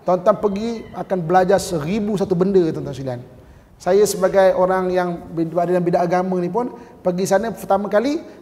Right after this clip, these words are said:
tiga puluh peratus sejarah Nabi tu memang meningkat. Kita tengok, "Oh, ini sejarah Nabi, Nabi Sulaiman.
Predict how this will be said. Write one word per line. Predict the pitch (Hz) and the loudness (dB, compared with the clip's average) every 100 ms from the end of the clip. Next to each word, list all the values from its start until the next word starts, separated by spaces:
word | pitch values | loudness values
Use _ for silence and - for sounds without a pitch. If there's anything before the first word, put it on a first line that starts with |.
| - | -6
tiga | 208 185 | -2 0
puluh | 214 233 | 2 4
peratus | 240 240 247 247 - - | 6 4 4 2 2 -6
sejarah | 165 208 220 214 | 4 6 6 6
Nabi | 220 196 240 214 | 2 2 -2 -2
tu | 240 - - 180 | -6 -6 -6 -2
memang | 202 196 190 | 0 2 0
meningkat. | 180 - - - - - - - - | -2 -4 -8 -14 -20 -20 -20 -20 -14
Kita | 156 196 | -4 -2
tengok, | 226 202 - | 2 2 4
"Oh, | 285 226 | 2 4
ini | 233 | 2
sejarah | 247 233 233 220 | 4 4 4 2
Nabi, | 202 - - | -2 -6 -4
Nabi | 214 208 | -2 -2
Sulaiman. | - 240 254 | 0 2 2